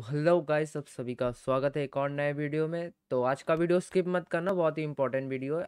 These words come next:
आज मैं आपको बताऊंगा कि आप लोग पबजी या बीजीएमआई, जिसको आप अपने पीसी में इमुलेटर के through खेलते हो, तो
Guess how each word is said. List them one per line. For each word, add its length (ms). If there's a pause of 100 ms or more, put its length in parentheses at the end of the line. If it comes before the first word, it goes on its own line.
आज 200
मैं 80
आपको 320
बताऊंगा 460
कि 140
आप 180
लोग 180
पबजी 400 (440)
या 80
बीजीएमआई, 720 (380)
जिसको 300
आप 220 (300)
अपने 300 (920)
पीसी 280
में 300
इमुलेटर 500
के 100
through 240
खेलते 320
हो, 180 (500)
तो 380